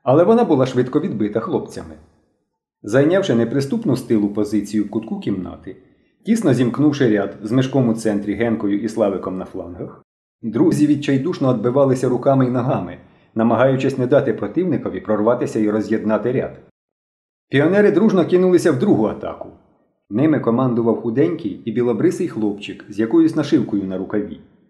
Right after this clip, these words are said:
Він був страшенно збуджений, кидався з одного боку в другий і кричав:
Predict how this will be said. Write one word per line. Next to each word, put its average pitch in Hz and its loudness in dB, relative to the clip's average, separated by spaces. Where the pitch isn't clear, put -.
Він 135 2
був 143 2
страшенно 135 2
збуджений, 110 -4
кидався 156 2
з 143 0
одного 143 2
боку 147 0
в 127 -4
другий 110 2
і - -6
кричав: - -2